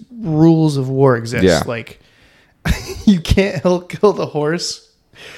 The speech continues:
Speaker 1: but, like, if I have a gun, I can just shoot you, and it's like <laughs>
Speaker 2: I think 'cause maybe because the, I mean, yeah, human, human can do da-, like, damage to each other, but the horse could be an asset. Like, you could take that horse later on down the road and be like, "All right, it's now my horse.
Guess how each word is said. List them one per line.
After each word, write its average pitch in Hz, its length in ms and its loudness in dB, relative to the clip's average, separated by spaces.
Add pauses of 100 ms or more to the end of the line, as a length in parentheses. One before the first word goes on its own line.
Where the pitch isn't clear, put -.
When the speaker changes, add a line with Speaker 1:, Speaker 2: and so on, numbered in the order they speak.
(360)
Speaker 1:
but, 156 200 -2
like, 143 220 -4
if 131 80 -10
I 135 120 0
have 135 120 0
a 139 40 -2
gun, 135 300 -2
I 139 140 -2
can 139 160 -6
just 139 200 -8
shoot 139 300 -6
you, 135 420 -2
and 143 160 -4
it's 123 220 -8
like 127 420 -8 (320)
<laughs> - 200 -10
Speaker 2:
I 123 80 0
think 196 160 0
'cause 123 160 0
maybe 120 240 4
because 110 200 -2
the, 101 260 2 (100)
I 101 60 -2
mean, 87 200 0
yeah, 87 240 2 (500)
human, 127 380 0
human 104 300 2
can 92 100 -4
do 87 80 2
da-, 87 300 2
like, 87 320 -4
damage 95 420 0
to - 60 -8
each - 100 -6
other, - 120 -2
but 85 120 -4
the 82 80 -6
horse 131 300 0
could 90 120 -4
be 82 80 2
an 87 60 0
asset. - 560 0
Like, - 300 -12 (600)
you 294 100 0
could 285 100 2
take 101 180 2
that 92 140 2
horse 92 220 2
later 92 180 2
on 90 100 2
down 87 140 4
the 85 80 2
road 87 80 4
and 87 80 0
be 82 60 0
like, 82 60 -4
"All 92 60 2
right, 78 120 2
it's - 140 -8
now 87 120 0
my 95 200 2
horse. - 440 -10